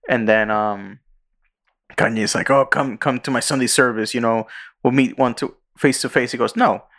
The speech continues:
He's like, "I'm not gonna go there for fucking publicity and for a photo shoot. I'm gonna be at this game.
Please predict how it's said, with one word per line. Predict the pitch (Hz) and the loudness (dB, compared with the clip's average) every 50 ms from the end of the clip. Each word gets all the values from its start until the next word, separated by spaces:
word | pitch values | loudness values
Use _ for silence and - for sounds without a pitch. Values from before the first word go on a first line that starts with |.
| _ _ _ _ _ _ | _ _ _ _ _ _
He's | 156 135 - | 0 2 2
like, | 131 - - | 2 2 2
"I'm | - 131 147 | 0 0 0
not | 165 180 175 | 0 -2 -2
gonna | 180 175 165 | -2 -2 0
go | 165 156 160 | 2 2 2
there | 160 160 | 2 0
for | 156 - 151 | 0 0 -2
fucking | 135 - 147 139 - - - | 0 2 0 0 0 -2 -2
publicity | - 135 131 139 135 131 - 147 135 127 123 | -2 0 2 2 0 0 0 -2 -2 0 0
and | 120 120 | 0 0
for | - - 123 | 2 0 0
a | 113 | 0
photo | - - 127 120 123 | 0 0 0 0 0
shoot. | 117 - - 131 123 123 - - - - - - - - _ | 0 0 0 0 0 0 -2 -8 -18 -18 -18 -18 -20 -2 _
I'm | 135 135 139 | 0 2 4
gonna | 131 131 131 | 2 2 2
be | 135 135 | 2 0
at | 131 127 | 0 0
this | 139 160 165 - | 0 -2 -2 0
game. | - 135 120 117 120 123 147 170 | 0 2 2 2 2 0 -2 -4